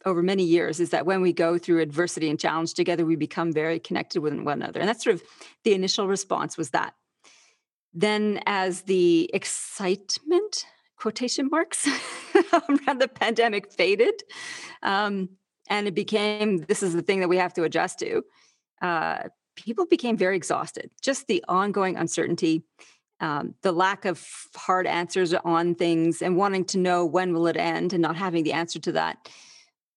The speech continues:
Wore people down. And so what leaders are telling me now, eight, eight or nine months into it, is that they're struggling with disengagement, uh, loss of productivity,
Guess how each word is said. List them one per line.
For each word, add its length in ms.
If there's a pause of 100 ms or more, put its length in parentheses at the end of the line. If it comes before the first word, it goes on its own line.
(120)
Wore 400
people 260
down. 360
And 220
so 480 (680)
what 420
leaders 340
are 60
telling 320
me 120
now, 440
eight, 280 (260)
eight 160
or 40
nine 240
months 240
into 400
it, 220
is 260
that 520
they're 120
struggling 500
with 280 (280)
disengagement, 720 (560)
uh, 260
loss 300
of 80
productivity, 720